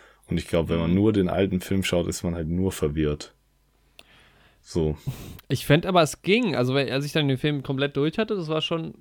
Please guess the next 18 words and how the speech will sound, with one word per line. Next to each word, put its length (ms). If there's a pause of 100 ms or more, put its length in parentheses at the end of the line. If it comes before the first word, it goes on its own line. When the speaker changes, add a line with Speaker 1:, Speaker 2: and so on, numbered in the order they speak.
(120)
Speaker 2:
war 100
schon 180
okay. 480 (600)
Max 220
von 120
Sydow 240
spielt 220
übrigens 280
noch 80
mit. 200 (680)
Den 100
haben 60
wir 80
Speaker 1:
Ja, 80
Speaker 2:
vergessen, 200
Speaker 1:
stimmt. 220
Speaker 2:
das 120
auch. 140